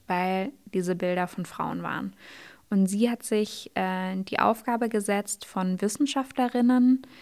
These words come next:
äh, Bilder mit K I zu kreieren. Also sehr gut recherchiert und sehr verantwortungsvoll mit K I umzugehen. Das heißt, alles ist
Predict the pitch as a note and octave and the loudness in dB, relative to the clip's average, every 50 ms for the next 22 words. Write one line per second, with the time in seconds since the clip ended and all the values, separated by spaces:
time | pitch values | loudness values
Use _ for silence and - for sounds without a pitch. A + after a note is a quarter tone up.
0 | - - - - _ _ _ - G3+ G3 G3+ G3+ G3+ F#3+ G3 - G#3 A#3 A#3 B3 | -20 -20 -20 -20 _ _ _ 0 2 4 4 2 2 2 4 4 4 6 6 4
1 | A#3 A3 G3+ G3 - - - - - - - F#3 G#3 B3+ - - - - - - | 4 2 2 0 -2 -8 -14 -12 -10 -8 -6 -6 -8 -8 -10 -12 -12 -12 -6 -4
2 | C4+ B3+ A#3 B3+ C4+ D4+ F4+ - - _ _ _ _ _ _ - G#3 G#3 G3 G3+ | -2 0 4 4 4 4 2 -2 -8 _ _ _ _ _ _ -4 -2 -2 0 0
3 | G3+ F#3+ G3 - A3 A3+ A#3+ B3 A3+ A3+ A3+ A3 A3+ A3+ A3+ - - - - - | 0 0 0 2 4 4 6 6 4 2 0 0 0 0 -2 -4 -6 -10 -8 -4
4 | - G3+ G3+ - G#3+ G3 G3 - - - A3 A3 A3+ A3+ A3+ A3 - G3+ G3 F#3+ | -2 -2 -2 -2 -2 -4 -4 -4 -4 -2 2 2 4 2 2 0 0 0 2 2
5 | G3 F#3+ F#3+ - - - - G#3+ A3+ - C4+ B3+ - C4+ C4 C4 - - B3 A#3+ | 2 0 -2 -2 -2 0 2 2 2 2 2 2 4 4 4 4 4 2 2 4
6 | A#3 A#3+ - - - A3 G#3+ A3+ - - A#3+ A#3+ A#3+ - B3+ A3 - A#3 A#3 A3 | 4 2 0 -2 -4 -4 -4 -4 -2 0 0 0 0 0 -2 -2 0 2 2 2
7 | G#3+ - - G3 F#3 F#3+ - - - - G3 G#3 G3+ - G3+ - - - - | 0 0 0 -2 -2 -2 -2 -2 -2 -2 0 0 -2 -4 -8 -10 -10 -14 -18